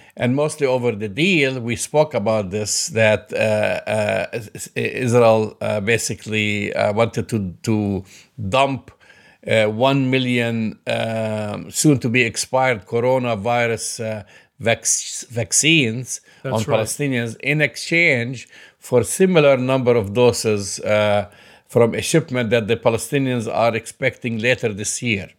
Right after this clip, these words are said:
Speaker 1: So they
Speaker 2: Right.
Speaker 1: wanted to give them, and we posted actually a picture of, of those
Speaker 2: That's
Speaker 1: vaccines
Speaker 2: right.
Speaker 1: which were, were expiring this month. And there is no way on earth the Palestinian, uh, Authority in the West Bank, and especially, of course, if we talk about including Gaza,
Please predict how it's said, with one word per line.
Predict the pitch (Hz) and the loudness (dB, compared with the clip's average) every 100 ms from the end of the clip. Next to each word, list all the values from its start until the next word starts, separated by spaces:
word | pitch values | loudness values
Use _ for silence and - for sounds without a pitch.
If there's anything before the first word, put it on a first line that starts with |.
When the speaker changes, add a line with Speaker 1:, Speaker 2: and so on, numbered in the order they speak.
| _ _ - _ | _ _ -20 _
Speaker 1:
So | - 120 | 2 4
they | |
Speaker 2:
Right. | 120 | 6
Speaker 1:
wanted | 127 127 117 | 2 -2 -6
to | |
give | 110 123 104 | -4 -4 0
them, | 117 110 | 0 0
and | - 117 - 113 | -4 -4 -6 -4
we | 120 | -4
posted | 117 139 131 110 | 0 0 0 -2
actually | 107 - 117 110 107 _ _ _ - | -4 -4 -4 -4 -4 _ _ _ -4
a | |
picture | 117 139 - 120 | 0 0 0 -2
of, | 104 98 - | -2 -6 -6
of | 107 101 | -10 -2
those | 117 92 | -2 -2
Speaker 2:
That's | 101 139 | -6 -4
Speaker 1:
vaccines | 139 127 | -4 0
Speaker 2:
right. | 135 120 | 0 0
Speaker 1:
which | - - | -6 -4
were, | 110 107 - | -2 -2 -4
were | - 107 107 | -8 -4 -4
expiring | 101 - - 117 110 104 101 - - - _ | -4 -10 -4 0 0 -2 -6 -14 -20 -20 _
this | 127 156 175 | 0 0 2
month. | 160 110 - | 0 0 -6
And | 131 | -6
there | 156 | -2
is | 185 165 | -4 -2
no | 190 | -2
way | 180 170 | 0 0
on | 135 135 - | 0 -4 -2
earth | 139 127 104 | 0 0 -2
the | - | -12
Palestinian, | 98 127 127 160 143 135 127 113 - - _ _ _ _ _ - | -4 -2 -2 -6 -2 -2 -2 -6 -12 -20 _ _ _ _ _ -2
uh, | - 101 | 0 2
Authority | 107 - 151 139 143 139 147 | 0 2 4 4 2 0 0
in | - 131 123 | -4 -6 0
the | 123 | 2
West | 127 135 - | 2 2 0
Bank, | 131 131 131 - _ _ _ | -4 -4 -6 -10 _ _ _
and | 123 113 | 0 0
especially, | 110 - 147 139 | -2 -2 0 0
of | 123 | -4
course, | - 123 - | -2 -2 -2
if | - | -8
we | |
talk | 117 127 | -2 0
about | 110 113 98 | 2 0 0
including | 117 - 123 117 113 | -8 -4 -2 0 -2
Gaza, | 95 123 123 110 110 | 2 2 2 0 -2